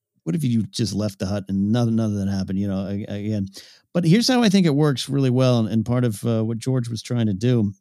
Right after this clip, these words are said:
just in telling, uh, the story and making this movie.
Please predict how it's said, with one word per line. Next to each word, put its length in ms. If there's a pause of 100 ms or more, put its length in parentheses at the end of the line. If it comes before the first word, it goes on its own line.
(140)
just 240
in 80
telling, 500
uh, 180
the 100
story 440
and 140
making 280
this 180
movie. 340